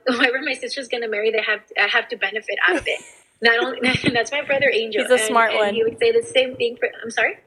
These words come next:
Speaker 2: I, no, I just said he's a smart one. <laughs>
Speaker 1: Yeah, and it did. My br-, An-, my husband gave Angel one of his, like, you know, j-, first jobs out of his Food for Less, and,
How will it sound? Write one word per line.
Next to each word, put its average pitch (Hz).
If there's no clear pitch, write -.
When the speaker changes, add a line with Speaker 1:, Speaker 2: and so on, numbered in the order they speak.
Speaker 2:
I, 220
no, 269
I 226
just 226
said 220
he's 226
a 220
smart 196
one. 226
<laughs> 349
Speaker 1:
Yeah, 240
and 277
it 277
did. 320
My 233
br-, 220
An-, 220
my 220
husband 220
gave 202
Angel 214
one 208
of 214
his, 202
like, 185
you 202
know, 190
j-, -
first 202
jobs 190
out 190
of 185
his 202
Food 196
for 190
Less, 185
and, 180